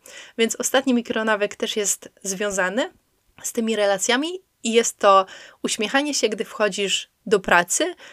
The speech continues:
lub szkoły lub witasz się ze znajomymi. To jest coś, o czym staram się pamiętać od jakiegoś czasu i widzę, że kiedy przychodzę uśmiechnięta, co nie kosztuje mnie właściwie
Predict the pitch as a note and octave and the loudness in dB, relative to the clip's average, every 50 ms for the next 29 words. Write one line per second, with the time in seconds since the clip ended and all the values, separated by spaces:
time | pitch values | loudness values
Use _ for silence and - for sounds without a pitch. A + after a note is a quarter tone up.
0 | - - - _ - A3 A3 - - - - - C#4+ D#4 D4 C4+ B3+ - A3 A3 | -20 -20 -18 _ 0 0 0 0 0 0 4 4 6 6 4 2 -2 -4 -4 -4
1 | A3 G3 - G#3 G3+ A3 - A#3 G#3 - - A#3 G3+ F3+ G3 F#3 - G#3 F#3+ F#3+ | -4 -4 -4 -6 -4 -2 0 0 0 2 2 2 2 2 0 -2 0 2 4 4
2 | F#3 F#3 F3 E3 D#3+ - E3 - _ _ _ _ _ _ _ _ - - B3+ B3+ | 4 2 0 -2 -4 -6 -14 -18 _ _ _ _ _ _ _ _ 6 8 8 8
3 | - - A3+ A3 - - A3 A3 - - G#3+ G3+ F#3+ - - - - - - A3 | 8 4 0 0 2 2 2 2 2 0 -4 -4 -6 -10 -10 -10 -6 0 2 4
4 | A3 G3+ G3 F#3+ - - - G3 F#3 F#3 F3+ F#3 - _ _ _ - - G#3+ G3+ | 4 4 4 2 -2 0 2 4 4 4 2 0 -2 _ _ _ -4 -4 -2 0
5 | G3 F#3 F#3 - C4+ C#4+ - A#3 A3+ A#3+ A3 - B3 A#3 A#3+ - - - A3 A3 | -2 -2 0 2 2 2 2 0 -2 -2 -2 0 0 0 0 0 -2 0 0 0
6 | - - E4 E4+ - - - - - - - - A#3+ C4+ B3 - C#4+ C4 A#3 B3+ | 0 -2 -4 -6 -6 -10 -18 -20 -20 -10 -4 -2 -2 0 0 0 0 2 4 2
7 | B3 - C4 G#3+ A#3+ A#3 A#3 - - - - C#4 B3+ - A#3+ - A#3 - - A3 | 2 2 2 2 2 2 2 2 -6 -2 2 2 2 2 0 -2 -2 -4 -4 -6
8 | A3 - B3+ A#3 G#3+ F#3+ - G3+ A#3 B3+ - - - - A#3+ G#3+ G#3 G#3 G3+ - | -4 -2 -2 -2 0 0 0 0 0 0 -2 -6 -4 0 2 4 6 4 4 2
9 | _ _ _ _ _ - A3 A3+ - C4 B3 - - A#3+ G#3+ G3+ G3+ F3+ F3+ F#3+ | _ _ _ _ _ -4 -4 -4 -4 -4 -6 -2 0 0 0 0 0 -2 -2 -4
10 | F#3+ - F#3+ G3+ G3 - - G#3 F3+ G3 F#3 F#3 | -2 2 2 2 2 2 -4 -2 2 2 2 2